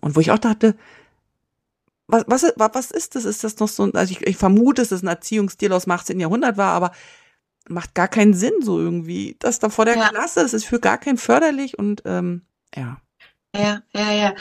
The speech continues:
Speaker 2: total. Und da merke ich, das wird so richtig, ähm,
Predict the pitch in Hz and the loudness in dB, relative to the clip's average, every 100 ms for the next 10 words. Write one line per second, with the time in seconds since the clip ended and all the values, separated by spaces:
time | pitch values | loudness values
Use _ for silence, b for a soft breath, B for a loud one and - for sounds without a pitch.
0 | B 254 247 233 202 185 B B - 202 | B 2 6 6 4 0 B B -8 0
1 | 208 208 220 - 226 - 226 220 202 196 | 2 4 0 -2 -12 -10 -8 -6 -8 -2
2 | 247 233 214 202 196 202 202 208 | -2 -2 -2 -2 -2 -8 -10 -14